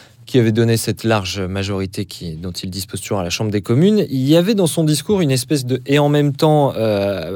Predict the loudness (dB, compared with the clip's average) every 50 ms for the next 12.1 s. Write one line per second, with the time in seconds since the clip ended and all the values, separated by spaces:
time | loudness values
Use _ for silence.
0 | -8 -8 -6 -6 -6 -6 -4 -2 2 2 4 4 2 2 0 -4 -12 -10 -8 -8
1 | -6 -4 -4 -4 -2 -4 -6 -2 2 4 4 4 4 4 4 4 4 2 2 2
2 | 2 2 4 4 2 4 4 4 4 2 4 4 4 4 4 2 -2 -10 -16 -18
3 | -18 -18 -12 -4 0 2 4 6 6 6 6 6 6 4 4 4 4 2 2 0
4 | 0 0 0 0 0 -2 -2 -4 -4 -2 -2 0 2 4 4 4 4 2 0 -2
5 | -2 -4 -6 -6 -4 -4 -2 -2 0 2 2 4 4 4 4 4 2 -2 -2 -2
6 | -4 -6 -6 -6 -4 -2 -2 0 0 0 0 0 0 0 0 0 0 0 0 -2
7 | -4 -4 -4 -4 -4 -4 -4 -6 -6 -6 -4 -4 -4 -6 -6 -8 -10 -10 -8 -10
8 | -8 -4 -2 -2 -2 -2 -4 -4 -4 -4 -4 -4 -2 -2 -2 0 0 0 -2 -2
9 | -6 -12 -18 -16 -16 -16 -16 -4 0 2 4 4 6 6 6 8 8 8 6 6
10 | 4 2 0 0 0 0 0 0 0 0 0 0 -2 -4 0 2 4 4 4 4
11 | 2 2 4 4 2 2 2 -2 -2 0 0 0 0 -2 0 0 2 2 0 -2
12 | -4